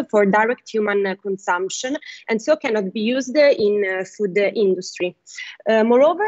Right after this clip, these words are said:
natural, um, astaxanthin, uh, proved to, um, have a higher antioxidant, um, activity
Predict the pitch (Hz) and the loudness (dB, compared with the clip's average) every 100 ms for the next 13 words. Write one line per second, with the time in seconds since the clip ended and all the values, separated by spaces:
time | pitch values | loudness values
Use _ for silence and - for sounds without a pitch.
0 | 415 226 214 226 208 208 202 190 190 190 | -2 -4 -6 -4 0 0 0 0 -4 -4
1 | 214 - - 262 - 330 320 349 359 370 | -8 -8 -6 -6 -8 -8 -4 -2 0 0
2 | 370 - - - 208 202 254 277 - - | -4 -12 -8 0 2 4 2 2 0 -4
3 | 277 247 220 - - 202 196 190 196 214 | -2 2 4 2 0 0 2 2 2 0
4 | 214 220 277 330 359 214 208 226 220 226 | 0 0 0 0 0 0 -2 -4 -6 -6
5 | 202 202 196 202 190 185 185 180 175 170 | -2 -2 -2 0 0 0 0 -2 -4 -6
6 | - - - 262 311 339 | -8 -4 0 2 4 2